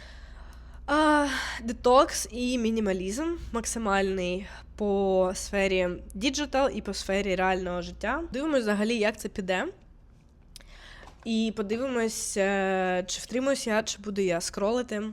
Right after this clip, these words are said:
Скролинг, до речі, також, м, я помітила, що дуже впливає на мою тривожність. І мені здається, що це пов'язано з оцими якимось, а, допаміновими скачками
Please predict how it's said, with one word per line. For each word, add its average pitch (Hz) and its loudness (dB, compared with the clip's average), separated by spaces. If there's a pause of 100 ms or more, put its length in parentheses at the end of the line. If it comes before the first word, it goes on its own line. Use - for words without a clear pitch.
(480)
Скролинг, 320 0
до 220 4
речі, 208 0
також, 202 -2 (200)
м, 196 -4
я 208 0
помітила, 226 -4
що 190 -8
дуже 196 -6
впливає 180 -4
на 175 -4
мою 175 -4
тривожність. 180 -8 (1300)
І 214 -2
мені 262 0
здається, 269 2
що - -6
це 240 -4
пов'язано 214 2
з 190 -6
оцими 214 -2
якимось, 190 -2 (440)
а, 190 2
допаміновими 190 0
скачками 254 0